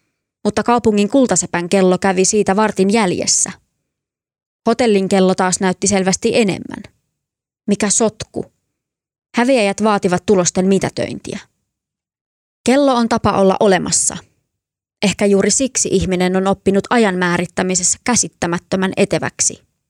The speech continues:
Huipputarkka atomikello, joka nimensä mukaisesti mittaa atomien värähtelyä,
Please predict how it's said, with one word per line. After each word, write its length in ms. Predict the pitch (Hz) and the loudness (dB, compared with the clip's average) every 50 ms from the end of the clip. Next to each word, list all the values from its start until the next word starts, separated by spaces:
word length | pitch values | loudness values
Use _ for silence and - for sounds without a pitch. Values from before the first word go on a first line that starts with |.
| _ _ _ _ _ _ _ _ _ - | _ _ _ _ _ _ _ _ _ 0
Huipputarkka 680 | 233 269 262 - 269 254 247 233 226 - - 220 214 | 0 0 0 0 -2 0 0 -2 -2 -2 -2 0 0
atomikello, 640 | 254 - 254 214 180 170 - 180 180 175 170 175 170 - _ _ _ _ _ _ _ _ | 0 0 0 0 0 0 0 0 2 2 2 2 0 -4 _ _ _ _ _ _ _ _
joka 180 | - - - 202 | -2 0 2 2
nimensä 360 | 214 226 196 175 170 - 180 | 2 2 2 2 0 0 0
mukaisesti 580 | 185 202 202 - 196 185 185 185 - - - 196 | 0 0 0 2 0 0 0 -2 -2 -2 -2 0
mittaa 460 | 190 190 185 - - 202 202 196 226 | 0 0 0 0 -2 -2 0 0 0
atomien 500 | 262 262 - 254 190 180 175 170 175 180 | 0 0 0 0 0 0 0 -2 0 0
värähtelyä, 640 | 190 196 185 180 170 - - 185 180 180 180 175 | 0 0 0 -2 -4 -4 0 2 2 4 2 2